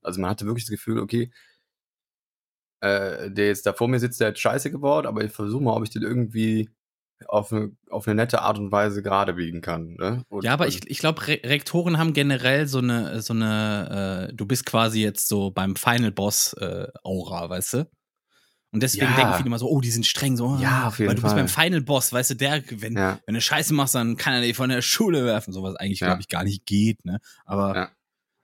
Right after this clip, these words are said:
Speaker 2: ir-, irgendwie
Speaker 1: Ich hatte
Speaker 2: sowas.
Speaker 1: mal
Speaker 2: Die haben
Speaker 1: richtig
Speaker 2: immer
Speaker 1: Ärger, weil ich, ähm, und ich hab mir da nicht so viel bei gedacht, ne? Ich hab mal, ähm,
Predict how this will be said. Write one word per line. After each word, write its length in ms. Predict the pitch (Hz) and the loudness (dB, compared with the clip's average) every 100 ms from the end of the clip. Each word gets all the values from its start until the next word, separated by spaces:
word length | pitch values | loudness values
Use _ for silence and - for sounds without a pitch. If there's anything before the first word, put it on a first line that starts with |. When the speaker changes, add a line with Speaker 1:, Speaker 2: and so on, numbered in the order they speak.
| - | -4
Speaker 2:
ir-, 140 | 110 - | -2 0
irgendwie 160 | 120 | 2
Speaker 1:
Ich 60 | 120 | 4
hatte 100 | - | 4
Speaker 2:
sowas. 60 | 160 | 4
Speaker 1:
mal 80 | 113 | 4
Speaker 2:
Die 60 | |
haben 80 | 113 | 4
Speaker 1:
richtig 100 | 135 | 6
Speaker 2:
immer 120 | 123 | 6
Speaker 1:
Ärger, 360 | 98 110 110 - _ _ _ | 6 6 4 0 _ _ _
weil 200 | 98 98 | 4 4
ich, 300 | 101 - - | 2 -2 -4
ähm, 340 | - 90 90 90 _ - | -2 0 0 -4 _ -8
und 60 | 92 | -4
ich 60 | |
hab 80 | 92 | 0
mir 60 | 95 | 2
da 60 | |
nicht 120 | 90 95 | 2 0
so 60 | |
viel 120 | - 85 | -2 0
bei 120 | 78 | 0
gedacht, 380 | 71 82 - - | 2 0 -2 -6
ne? 240 | 73 - | -6 -6
Ich 80 | - | -8
hab 140 | - - | -8 -2
mal, 400 | 80 80 80 - | 0 2 0 -4
ähm, 340 | 80 80 82 | -4 -4 -6